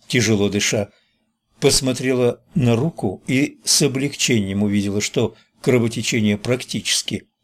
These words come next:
прекратилось, хотя кровь пятнала нижнюю часть предплечья и ладонь. Зато появилась и запульсировала ноющая боль. Знакомая боль, какую ей приходилось ощущать где-то через час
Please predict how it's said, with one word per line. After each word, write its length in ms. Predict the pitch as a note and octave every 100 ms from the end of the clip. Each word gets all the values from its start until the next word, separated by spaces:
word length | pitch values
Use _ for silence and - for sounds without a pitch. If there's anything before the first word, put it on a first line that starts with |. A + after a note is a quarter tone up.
| -
прекратилось, 880 | A#2+ G#2 - G2+ - A2 A#2+ - - _ _ -
хотя 300 | C3 C3 A#2+
кровь 440 | B2 D3+ D#3+ - _ _ -
пятнала 460 | C#3 - C3 A2+ G#2+
нижнюю 400 | A2+ G2+ G#2 G2+
часть 280 | A#2+ G2+
предплечья 580 | - G#2 - B2+ A#2 C3+
и 200 | - B2
ладонь. 440 | G#2+ A2+ G2+ F2 - _ _ _ _ -
Зато 640 | - B2+ A#2+ E3 A#2+ - _ _
появилась 600 | B2 G#2+ G#2+ B2 A#2+ - C3
и 80 |
запульсировала 840 | A2 G#2+ A#2 G#2 - C#3+ A2 F#2+ F#2+
ноющая 680 | G2+ G2+ G2 - - A2+ G2
боль. 300 | G2 F#2+ - _ _ _ _ _ -
Знакомая 760 | A2+ C#3 F3+ - B2 A#2+ C3
боль, 240 | A#2+ F#2+ F2+
какую 440 | A#2+ C3 A#2 A2
ей 300 | G#2+ D#3+ - _ _ -
приходилось 640 | B2+ B2 B2+ C3+ C3 B2 -
ощущать 540 | B2 C#3+ A#2+ D#3+ A#2
где-то 420 | G#2+ C#3+ D3 B2+ - -
через 400 | - C#3+ C#3+ -
час 500 | - F#2 - -